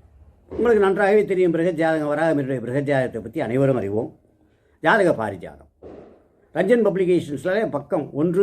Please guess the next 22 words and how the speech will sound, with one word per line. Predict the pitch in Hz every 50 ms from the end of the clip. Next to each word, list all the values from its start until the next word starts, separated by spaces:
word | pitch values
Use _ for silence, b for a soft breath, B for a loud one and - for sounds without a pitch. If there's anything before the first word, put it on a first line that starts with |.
| 190
இரண்டு, | 165 165 160 175 170 180 175
மூன்று | 156 151 175 185 165 170 170
வால்யூம்கள் | 170 180 185 190 190 180 175 156 131
போடப்பட்டுள்ளன. | 156 160 - 139 127 110 123 117 107 101 104 131 196 196 - _ _ _ _ _ _ _ b b b b b b b
அதிலே | 202 208 226 226 202
மிக | 175 175 170 156
தெளிவான | 135 180 214 247 233 233 226 220 202
விளக்கங்கள் | 170 160 165 165 165 147 147 190 247 196
முன்னூத்தி | 170 170 202 214 175 - 180 175
எண்பத்தி | 165 156 175 170 - 170 165
ஆறு | 147 135 123
பலர்களுக்கு | - 143 156 156 147 147 143 139 170 160
கொடுக்கப்பட்டுள்ளன. | 156 135 117 143 113 113 107 110 101 90 85 87 87 - _ _ _ _ _ _ _ _ _ _ b b b b b b b b b b
அடுத்ததாக | 165 202 226 220 233 208 185 180 185 233 208
பி | 165 175 208
வி | 214 202 185
ராமன் | 170 170 202 208 196 175 170
விளக்கம் | 170 160 - 151 131
எழுதிய | 120 131 190 -
பிரஸ்ன | - 131 113 - 160 156 123
மார்க்கம், | 104 90 78 69 76 87 - - - _ _ _ _ _ _ _ _ b b b b b b -
ஹோராச்சாரம். | 202 220 190 151 - - 92 85 - -